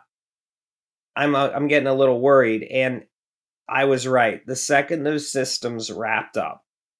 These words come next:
they collected their final checks and they closed the door. So at this point, I had to make a decision, and I decided, and this is, this is gonna come full circle. This is an important part of the story. I was like, "There's no money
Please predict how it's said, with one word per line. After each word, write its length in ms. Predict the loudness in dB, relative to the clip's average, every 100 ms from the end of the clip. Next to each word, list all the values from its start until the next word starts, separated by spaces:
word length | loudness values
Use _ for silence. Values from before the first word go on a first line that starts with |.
| _ _ _
they 640 | -18 -8 -6 -6 -8 -10 _ _ _ _
collected 500 | -6 -2 -2 -2 -6
their 140 | -4 -6
final 460 | -4 -2 -2 -6
checks 440 | -6 -2 -4 -4 -14
and 140 | -12
they 80 | -12
closed 320 | -8 -8 -8
the 40 | 0
door. 320 | 4 4 2 -18 -20 _
So 360 | 6 6 6 -2 _ -4
at 140 | -2 4
this 200 | 4 4
point, 420 | 0 2 2 0 _ _ _
I 100 | -6
had 140 | 0 0
to 60 | 0
make 180 | -2
a 60 | -4
decision, 640 | -8 -8 -8 -8 -8 -10 -8
and 140 | -6
I 120 | -4
decided, 580 | -4 -4 0 2 2 -2
and 100 | -6
this 160 | -6 -6
is, 200 | -10 -14 _ _ _
this 180 | -2 0
is 120 | 2
gonna 180 | 2 2
come 280 | 4 0 0
full 260 | 2 2
circle. 400 | 4 4 4 2
This 120 | -4 -4
is 40 |
an 100 | -8
important 360 | -2 0 0 0
part 120 | 0
of 60 |
the 80 | 0
story. 320 | -2 0 0
I 60 | -2 _ _ -14
was 120 | -12
like, 140 | -8
"There's 260 | -6 -6 -6
no 600 | -4 0 4 6 6 6
money 540 | 2 0 0 -6 -10